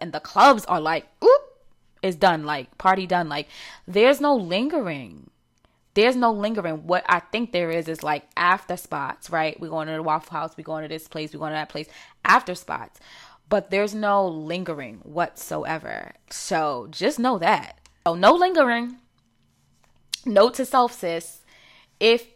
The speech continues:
if the, if the event's over at eight, at seven fifty, it's packed up,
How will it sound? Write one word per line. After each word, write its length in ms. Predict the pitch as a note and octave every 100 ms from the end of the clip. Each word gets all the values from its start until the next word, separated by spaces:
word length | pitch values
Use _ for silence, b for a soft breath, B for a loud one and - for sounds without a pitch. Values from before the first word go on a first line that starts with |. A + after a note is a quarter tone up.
| -
if 160 | G3+
the, 200 | F3 -
if 140 | G#3+ G#3+
the 100 | G#3+
event's 280 | A3 G#3
over 200 | G3+ G3
at 140 | F#3+ F3+
eight, 200 | - F#3+
at 160 | - E3+
seven 340 | - F#3 F#3
fifty, 640 | F#3 F3+ F3+ - F3+ F#3+ - _ _
it's 120 | F3 -
packed 360 | G#3+ E3 -
up, 240 | A#2 E2+